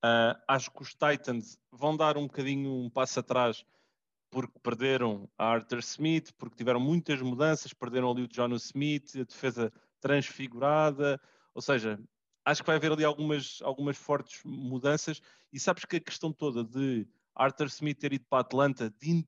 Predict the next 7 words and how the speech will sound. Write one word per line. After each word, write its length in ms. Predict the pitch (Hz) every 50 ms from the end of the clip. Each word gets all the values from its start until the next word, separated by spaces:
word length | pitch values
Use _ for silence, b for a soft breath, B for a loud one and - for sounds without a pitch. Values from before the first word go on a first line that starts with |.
| _
Pease 220 | - 160 151 135 127
regressar, 680 | - 139 135 135 120 113 - - 131 127 139 143 147 b b b b b b
a 100 | - 123
mim 120 | 143 156
faz-me 340 | 143 - 156 147 139 147 143
pensar 460 | - 151 143 131 - - 139 135 143 -
que 300 | - - 127 113 101